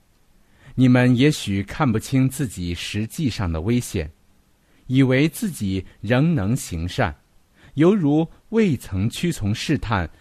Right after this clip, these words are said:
而作恶之前一样的容易，但这是一个错误。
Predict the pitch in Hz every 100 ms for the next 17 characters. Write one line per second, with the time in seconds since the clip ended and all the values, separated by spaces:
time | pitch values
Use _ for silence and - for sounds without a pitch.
0 | - 101 104 - 190 131 127 139 - 147
1 | 135 95 90 98 82 110 143 87 85 80
2 | 76 92 101 71 _ _ _ _ _ _
3 | _ - 131 113 - 143 - 92 107 131
4 | - - 156 90 92 82